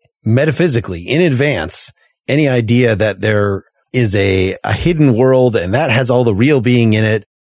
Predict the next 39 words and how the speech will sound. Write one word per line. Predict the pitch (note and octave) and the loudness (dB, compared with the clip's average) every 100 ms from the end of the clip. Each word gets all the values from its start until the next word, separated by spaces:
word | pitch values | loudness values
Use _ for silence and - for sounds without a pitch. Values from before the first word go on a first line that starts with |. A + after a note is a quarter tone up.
| - | -8
And | F#2 | -6
the | |
stuff | F2 D3 | -4 -4
that | C3+ A2+ | -2 -2
appears | - C#3+ B2 A2+ | 0 0 2 0
is | F#2+ E2+ | -4 -4
mere | F#2+ C3 F3 D#3+ | 2 4 4 4
appearance, | D3 D3+ C3+ C3 B2 - - - - _ _ _ _ _ _ _ _ _ _ _ _ _ _ _ | 2 2 2 2 0 -2 -10 -14 -20 _ _ _ _ _ _ _ _ _ _ _ _ _ _ _
that | - F#2 | -8 -2
he's | G#2 G2 | 0 0
just | C3 A#2+ - | 0 -2 -2
going | A2+ A2+ | 0 0
to, | G#2 G#2+ G#2 | 0 0 0
like | G2 C3 C3 - - | 0 -2 -4 -10 -16
Hegel, | - C3+ A2+ G2 F#2 | -4 -2 0 0 -2
just | F2 G#2+ F#2 - _ | -2 -2 -4 -10 _
rule | A2+ G2+ B2+ B2 | -8 0 2 2
that | A2+ | 0
out | G#2+ G#2 G2+ _ _ _ _ _ _ B2 | 0 0 -2 _ _ _ _ _ _ -10
by | A#2+ A#2 A2+ | -2 0 0
fiat. | - C3 E2+ A1+ - - _ _ _ _ _ _ | 0 0 0 -4 -12 -18 _ _ _ _ _ _
There's | C#3+ C3 G#2+ | -2 0 2
no | C#3 | 2
reason | B2+ C#3 F#3 C#3 | 4 4 4 4
to | C3 | 2
believe | A2+ A#2+ B2+ | 2 2 2
that, | F#2+ F2 D2+ - _ _ - | 2 -2 -6 -12 _ _ -4
right? | A#2 C3+ | -2 -2
There's | - A#2 A2 | -4 -2 0
no | D3 | 0
reason | D3 C3+ | 2 2
in | C3+ | 2
our | A#2 G#2 | 2 0
primordial | G2+ - D3+ C#3 D3+ C3+ | -4 -4 0 2 2 2
being. | A2 C3 G#2+ | 2 0 0
You'd | G#2+ | 0
have | A#2+ C3 | -2 -2
to | A2+ | 0
be | B2 A2 | 0 0